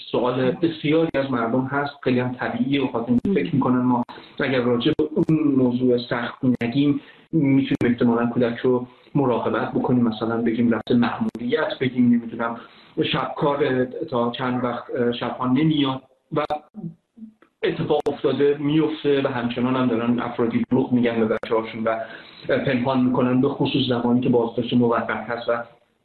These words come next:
Speaker 1: همیشه این وعدهٔ آزاد شدن فوری وجود داره و فکر می‌کنن که خب این یک راه محافظت هست و خب آسیب هاش هم می‌دونیم و بسیار سخت. این تلاش می‌کنن که بعداً دوباره پیونده رو برقرار کنن.
Speaker 2: بذار این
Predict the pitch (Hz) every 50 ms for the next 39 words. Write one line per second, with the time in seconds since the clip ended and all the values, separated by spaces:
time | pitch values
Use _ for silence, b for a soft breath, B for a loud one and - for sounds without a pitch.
0 | _ - - - 151 131 127 120 123 147 139 131 127 120 120 - - 117 127 135
1 | 127 120 - _ - 127 123 - 123 B B B B B B - 143 127 120 120
2 | 113 113 - - 127 113 117 117 117 117 117 113 113 110 104 - - - - -
3 | 139 131 120 113 117 113 117 123 117 120 123 117 - - 127 120 135 156 165 160
4 | 139 139 135 - 147 139 - - 135 - 139 131 127 123 - - - - 117 117
5 | 120 117 120 113 B B B B B - 135 123 113 - - 170 139 127 120 120
6 | 123 120 117 110 110 110 120 120 117 131 131 - 127 123 120 120 - 123 120 120
7 | - 123 120 - - 135 - - 127 - - 127 113 - 120 117 117 117 113 110
8 | 110 107 - - - - 135 135 127 123 120 117 117 113 - - - - - 117
9 | 117 113 - - 120 - - - - - _ _ _ _ _ _ _ - - 170
10 | 151 - _ _ _ _ _ - 123 - 117 120 120 120 - 131 123 - 117 110
11 | 117 117 113 110 113 104 110 117 113 - 110 113 107 107 107 117 117 - 117 113
12 | 110 107 104 104 104 107 113 110 104 - - - - - - - - - - -
13 | 277 277 - 330 311 - -